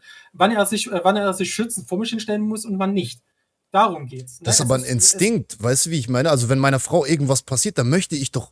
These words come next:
Speaker 2: beschützen. Das ist ein Instinkt, der ist in uns verankert. Warum ist das, also ich sag ja nicht, ich, ich drück dir das ja nicht, also es ist einfach ganz normal, dass wenn meiner Frau irgendwas passiert, dass ich dann helfen möchte. Egal, ob's jetzt um, um, um Physisches geht oder um Emotionales oder,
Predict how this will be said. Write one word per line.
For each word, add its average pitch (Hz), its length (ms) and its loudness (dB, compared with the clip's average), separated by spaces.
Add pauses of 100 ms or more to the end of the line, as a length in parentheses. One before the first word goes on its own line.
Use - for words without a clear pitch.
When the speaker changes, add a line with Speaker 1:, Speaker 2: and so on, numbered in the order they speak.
(140)
Speaker 2:
beschützen. 185 500 0
Das 113 160 2
ist - 140 0
ein 139 140 -2
Instinkt, 127 480 0
der 135 100 4
ist 127 100 4
in 139 80 -4
uns 139 160 0
verankert. 139 680 0 (320)
Warum 180 260 4
ist 175 160 2
das, 160 160 2 (260)
also 151 280 6 (180)
ich 147 160 6
sag 190 260 4
ja 208 120 8
nicht, 185 240 4 (840)
ich, 156 260 -2
ich 170 180 -6
drück - 220 0
dir 226 80 2
das 180 160 6
ja 190 100 4
nicht, 165 160 -2
also 170 140 6
es 165 100 6
ist - 120 2
einfach 170 280 2
ganz 185 240 6
normal, 170 360 8
dass 156 120 6
wenn 165 120 4
meiner 151 180 6
Frau 208 220 4
irgendwas 180 340 2
passiert, 180 360 0
dass 139 100 4
ich 135 80 -2
dann 139 120 2
helfen 160 320 2
möchte. 101 360 0 (160)
Egal, 165 320 8
ob's 151 140 4
jetzt 139 180 2
um, 131 160 2
um, 123 200 0
um 120 160 0
Physisches 160 580 2
geht 156 220 2
oder 120 140 2
um 117 160 0
Emotionales 135 760 4
oder, 120 180 4